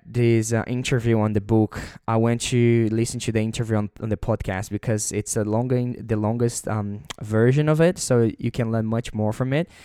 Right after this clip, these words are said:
But I loved it so much and really changed the way I perceive myself and things that was, um, you know, doing in my life that were holding me back. But I think the main things for me was, uh, Terry Crews talk about,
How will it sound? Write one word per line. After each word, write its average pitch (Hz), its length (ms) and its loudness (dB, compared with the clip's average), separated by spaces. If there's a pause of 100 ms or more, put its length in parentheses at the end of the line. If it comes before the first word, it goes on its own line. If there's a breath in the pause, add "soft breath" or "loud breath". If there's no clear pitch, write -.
(280 loud breath)
But 123 140 4
I 131 120 6
loved 127 380 2
it 123 200 0 (120)
so 120 400 2
much 120 380 0
and 117 180 -4
really 135 220 4
changed 135 420 0
the 123 80 2
way 113 220 2
I 110 80 0
perceive 113 580 -2
myself 110 580 0
and 107 140 -4
things 113 260 -4
that 107 140 2
was, 104 340 0 (460 soft breath)
um, 104 400 0 (320 soft breath)
you 107 100 -2
know, 107 360 2 (360 soft breath)
doing 139 220 6
in 185 100 4
my 151 120 4
life 120 260 2
that 113 100 4
were 113 160 4
holding 120 340 2
me 110 120 -2
back. 107 480 -2 (120)
But 110 260 2
I 117 140 0
think 147 280 -4
the 151 80 2
main 131 280 -2
things 127 340 -6
for 123 140 -2
me 110 200 0
was, 107 400 0 (420 loud breath)
uh, 110 200 -2
Terry 156 240 6
Crews 151 360 0
talk - 400 0
about, 113 640 0